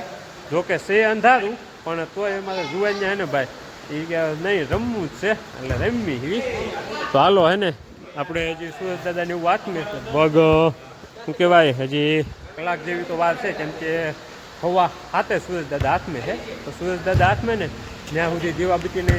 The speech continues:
એ બધું કરવાની વાર છે, તો ત્યાં સુધી એકાદી બે જે મેસું થાય ને એ રમી નાખવી અને પછી દીવાબત્તી ને એવું બધું કરીશું. હાલો ભાઈ, on the way ઘર હો. વરસાદ તો કાંઈ રહ્યો નહીં, હળવું હળવું છાંટા એમને એમ ચાલુ છે,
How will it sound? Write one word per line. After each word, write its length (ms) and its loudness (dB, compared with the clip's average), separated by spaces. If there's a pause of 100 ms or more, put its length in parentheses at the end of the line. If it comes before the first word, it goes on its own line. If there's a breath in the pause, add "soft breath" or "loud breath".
(140)
એ 40 -2
બધું 260 -8
કરવાની 380 -4
વાર 180 6
છે, 120 0
તો 280 -6 (100)
ત્યાં 180 -4
સુધી 220 -4
એકાદી 300 -6
બે 80 -4 (160)
જે 160 0
મેસું 380 -6
થાય 180 0
ને 120 -2 (540)
એ 80 -8
રમી 280 2
નાખવી 400 2 (520)
અને 220 -6
પછી 260 -4
દીવાબત્તી 420 0
ને 60 -2
એવું 160 -2
બધું 180 -6
કરીશું. 420 0 (1080)
હાલો 420 2
ભાઈ, 380 2
on 300 0 (100)
the 160 2
way 200 2 (100)
ઘર 240 2 (100)
હો. 100 0 (280)
વરસાદ 440 0 (140)
તો 100 2 (280)
કાંઈ 300 2
રહ્યો 280 -2
નહીં, 180 0
હળવું 300 -4
હળવું 240 -8
છાંટા 300 -2
એમને 200 -12
એમ 80 -8 (100)
ચાલુ 220 0 (100)
છે, 80 4